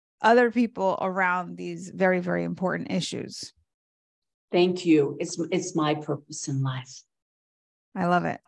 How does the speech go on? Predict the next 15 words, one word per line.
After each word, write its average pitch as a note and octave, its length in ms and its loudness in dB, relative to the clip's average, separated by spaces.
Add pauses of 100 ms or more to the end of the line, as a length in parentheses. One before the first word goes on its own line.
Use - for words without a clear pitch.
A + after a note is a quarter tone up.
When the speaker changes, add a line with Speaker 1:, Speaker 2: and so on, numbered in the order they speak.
(360)
Speaker 2:
<laughs> - 600 2 (640)
Speaker 1:
So B3 260 4
thank C4 380 2
you G#3 360 2
<clears throat> - 40 -8
for B3+ 420 4
Speaker 2:
Thank G3 80 -8
Speaker 1:
being G#3+ 280 2
Speaker 2:
you, G#3+ 100 4
Speaker 1:
here. D#3 400 6
Speaker 2:
Sharon. C#3+ 680 0
I C#3+ 60 -2
so D#3 220 -2
appreciate D3+ 640 -4
you. C3 260 -6